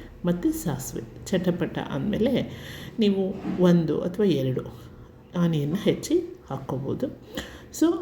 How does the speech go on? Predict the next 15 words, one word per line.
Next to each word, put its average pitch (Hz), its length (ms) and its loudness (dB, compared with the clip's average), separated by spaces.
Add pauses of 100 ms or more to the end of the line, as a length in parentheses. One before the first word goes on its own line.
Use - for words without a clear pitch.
(160)
ಆನಿಯನ್ನ 175 460 6
ಹಾಕ್ಕೊಂಡು 202 400 -2 (280)
ಅದು 156 140 0 (120)
ಕೂಡ 208 100 2 (380)
ಚೆನ್ನಾಗಿ 151 420 2 (580)
ಕರಿಬೇಕು. 139 540 2 (480)
ಚೆನ್ನಾಗಿ 147 400 0
ಫ್ರೈ 135 140 -2 (160)
ಆದಮೇಲೆ 143 380 0 (540)
ಹಸಿಮೆಣ್ಸಿನ್ಕಾಯಿ 226 840 4
ಪೇಸ್ಟ್ನ 170 400 0 (920)
ಹಾಕ್ಕೋಬೋದು, 147 600 2 (240)
ಇಲ್ಲಾಂದರೆ 156 460 2
ಮೆಣಸಿನ್ಕಾಯಿ 170 460 0
ಹೆಚ್ಚಾಕ್ಬೋದು. 165 520 -2